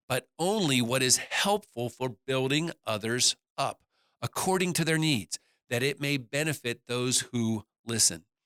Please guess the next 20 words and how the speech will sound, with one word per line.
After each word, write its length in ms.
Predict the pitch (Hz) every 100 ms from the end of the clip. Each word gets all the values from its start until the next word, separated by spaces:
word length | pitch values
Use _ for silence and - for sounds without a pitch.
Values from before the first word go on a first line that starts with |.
| _ _ _
Get 200 | 143 151
rid 280 | 165 196 202
of 340 | 131 92 - _ _ _ _ _ -
all, 600 | 160 180 127 107 139 185 _ _ _ _ _ _ _ _
these 180 | - 143
are 60 | 196
extreme 380 | - - 196 175
words, 500 | 175 90 - - - _ _ _ _ _ _ -
all 560 | 139 160 120 95 104 - _ _ _ -
bitterness, 520 | 113 131 190 - - - _
rage, 480 | 117 143 151 - - _ -
anger, 400 | 143 151 147 147 _ _ -
brawling, 500 | 131 139 139 139 139
slander, 580 | - - 131 139 131 135 - _ -
along 300 | 110 120 120
with 200 | 120 - _ -
en-, 260 | 143 151 -
every 260 | 131 135 139
form 460 | - 120 120 120 -
of 340 | 113 107 101